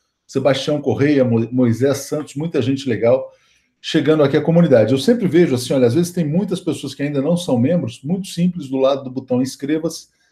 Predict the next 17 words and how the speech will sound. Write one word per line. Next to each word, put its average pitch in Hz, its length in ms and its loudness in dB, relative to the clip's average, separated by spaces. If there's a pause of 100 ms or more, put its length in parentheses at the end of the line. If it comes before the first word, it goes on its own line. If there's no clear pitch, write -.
(160)
tem 135 140 2
lá 131 120 6
a 135 40 8
opção 131 380 0
seja 165 340 2
membro, 135 380 0 (420)
você 120 220 -4
vai 143 160 4
ajudar 131 260 0
muito 143 340 -2
a - 40 0
apoiar 110 440 -2 (560)
a 131 80 -2
imprensa 131 460 0
independente 117 600 0
no 131 100 -2
Brasil. 92 400 -2